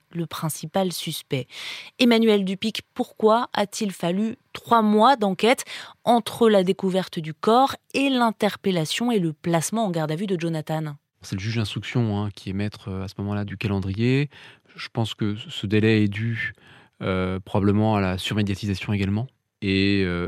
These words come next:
Speaker 2: et au fait qu'il y a des expertises qui ont été un peu plus longues, euh, notamment, euh, l'expertise sur, euh, le tracker,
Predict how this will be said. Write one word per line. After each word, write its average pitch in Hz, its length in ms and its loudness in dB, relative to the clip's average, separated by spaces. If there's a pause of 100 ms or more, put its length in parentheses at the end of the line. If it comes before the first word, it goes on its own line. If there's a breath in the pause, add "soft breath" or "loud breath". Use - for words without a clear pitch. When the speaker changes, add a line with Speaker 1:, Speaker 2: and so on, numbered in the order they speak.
Speaker 2:
et 104 80 -8
au 92 80 -4
fait 107 300 -2
qu'il 101 440 -2
y 95 80 -4
a 87 40 0
des 92 180 -4
expertises 104 420 -6
qui - 80 -6
ont - 20 -2
été 98 140 -4
un 95 60 -2
peu 90 120 -12
plus 117 160 -4
longues, 101 400 -2 (680 soft breath)
euh, 87 180 -4
notamment, 95 720 -4
euh, 87 300 -4
l'expertise 90 560 -10
sur, 92 380 -12
euh, 90 140 -8
le 90 160 -10
tracker, 98 400 -10